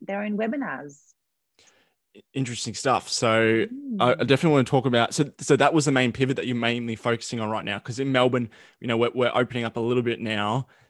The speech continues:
Speaker 2: And so are, are you still sort of focusing on webinars and in person, or is webinars the main thing?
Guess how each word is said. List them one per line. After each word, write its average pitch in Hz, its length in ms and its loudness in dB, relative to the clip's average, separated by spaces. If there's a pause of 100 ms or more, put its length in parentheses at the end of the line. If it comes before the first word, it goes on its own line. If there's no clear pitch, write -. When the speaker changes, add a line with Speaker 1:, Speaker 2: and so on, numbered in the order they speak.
(140)
Speaker 2:
And 113 460 0
so 113 400 2 (320)
are, 131 60 2
are - 20 4
you 139 240 0
still 156 240 0
sort 147 180 0
of 127 240 0
focusing 127 540 -2
on 120 380 -2
webinars 113 600 0
and 120 240 -2
in 123 160 -6
person, 131 380 -2
or 120 100 0
is 110 60 -4
webinars 113 420 -2
the 113 80 -8
main 104 240 -6
thing? 104 380 -14